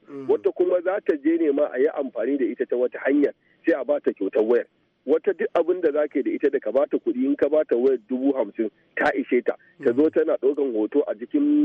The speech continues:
Speaker 2: mudubi.
Speaker 1: Mm.
Speaker 2: Hoton ma in za su ɗauka sai sun shiga ban ɗaki. An
Speaker 1: Mm.
Speaker 2: sami irin
Speaker 1: An ɓuya.
Speaker 2: tamfatsatsen mudubin nan.
Speaker 1: Eh.
Speaker 2: Sai a je setin sa a nuna sai a ɗau hoto yadda
Speaker 1: Mm.
Speaker 2: zai nuna hoton wayar.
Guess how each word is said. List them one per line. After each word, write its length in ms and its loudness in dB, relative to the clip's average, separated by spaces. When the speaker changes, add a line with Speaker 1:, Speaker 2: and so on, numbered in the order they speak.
Speaker 2:
mudubi. 480 2
Speaker 1:
Mm. 80 -14
Speaker 2:
Hoton 420 2
ma 140 2
in 160 4
za 160 0
su 80 -4
ɗauka 380 0
sai 100 -2
sun 160 -2
shiga 240 0
ban 160 0
ɗaki. 320 -4
An 220 0
Speaker 1:
Mm. 60 -4
Speaker 2:
sami 260 2
irin 160 0
Speaker 1:
An 240 0
ɓuya. 320 2
Speaker 2:
tamfatsatsen 200 0
mudubin 440 0
nan. 180 2
Speaker 1:
Eh. 220 -4
Speaker 2:
Sai 160 4
a 40 0
je 200 0
setin 400 2
sa 160 0
a 20 -2
nuna 380 2
sai 80 2
a 160 0
ɗau 220 2
hoto 340 2
yadda 260 2
Speaker 1:
Mm. 40 -2
Speaker 2:
zai 120 0
nuna 320 0
hoton 340 -2
wayar. 180 2